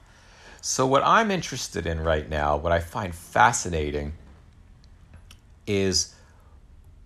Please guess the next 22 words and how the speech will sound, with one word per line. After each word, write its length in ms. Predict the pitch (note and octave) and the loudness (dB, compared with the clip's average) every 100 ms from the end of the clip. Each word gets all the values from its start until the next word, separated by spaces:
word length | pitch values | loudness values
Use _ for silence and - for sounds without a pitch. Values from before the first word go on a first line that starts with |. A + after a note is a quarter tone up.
| - - - - - | -20 -20 -20 -20 -12
watching 840 | G#2+ G2 G#2 A2+ C#3 - D#3 D3 | -10 2 8 8 8 4 -2 -2
his 520 | C3 - A2 A2 F#2 F2 | -4 -2 0 0 0 -2
mind, 840 | E2+ F2 F2 D#2+ C#2+ C2+ C2+ - - - - - - - - - | 0 2 4 2 -2 -8 -10 -12 -18 -20 -20 -20 -20 -20 -20 -4
um, 800 | F#2 F2+ F2+ F2+ F2 F2 F2 E2+ - - - - - - - - - _ - | 0 4 4 4 2 0 -4 -8 -12 -20 -20 -20 -20 -20 -20 -20 -20 _ -10
deteriorate 1080 | F#2+ F2+ - - D#3 D3+ G#2+ F2 E2 D#2+ D#2+ | -6 -4 -2 0 4 4 4 4 2 0 -6
through 320 | - G#2 A2 | -4 0 0
his 220 | A2 - | 0 -4
post 600 | - - G#2 F#2+ - - - | -8 0 2 2 0 -4 0
on 260 | E2+ E2 - - - - - | 0 0 -6 -16 -20 -18 -8
Truth 400 | - G2 E2+ - | -2 -2 -2 -6
Social. 560 | - F2 D#2+ - D#2 - - - - | -4 -2 -2 -2 -4 -6 -18 -6 2
And 220 | A2+ A2 | 2 4
the 60 | G#2 | 2
sl-, 360 | - - D3+ | 4 4 2
the 160 | - - | -6 -6
part 440 | - - G#3+ B3 | -6 4 6 6
of 140 | E3 G2+ | 2 0
me 220 | G#2+ G2 | 0 0
that 240 | F2+ - | -2 -4
cares 480 | - A2+ A#2+ B2+ - | -4 4 6 6 2
about 400 | E2 D2 C2 - | -2 -4 -4 -10
people, 460 | - E2+ - - | -10 -10 -8 -10